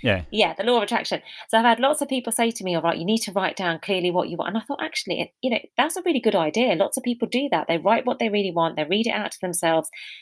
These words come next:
Speaker 2: and lots of things have happened for them. And they say about the law of attraction. And I thought,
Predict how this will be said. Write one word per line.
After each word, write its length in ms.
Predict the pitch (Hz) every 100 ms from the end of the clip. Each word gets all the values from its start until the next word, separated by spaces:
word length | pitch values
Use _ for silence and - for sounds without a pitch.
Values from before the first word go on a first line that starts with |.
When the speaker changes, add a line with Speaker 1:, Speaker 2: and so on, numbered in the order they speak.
| _ 208
Speaker 2:
and 160 | 208
lots 200 | 214 -
of 80 | 254
things 200 | 226 202
have 100 | 208
happened 360 | 262 247 247 -
for 100 | 170
them. 200 | 156 151
And 80 | 175
they 80 | 175
say 180 | - 208
about 180 | - -
the 60 |
law 220 | 170 170
of 80 | 156
attraction. 640 | - - - - 156 151 -
And 140 | 180
I 140 | 180 170
thought, 360 | 190 185 185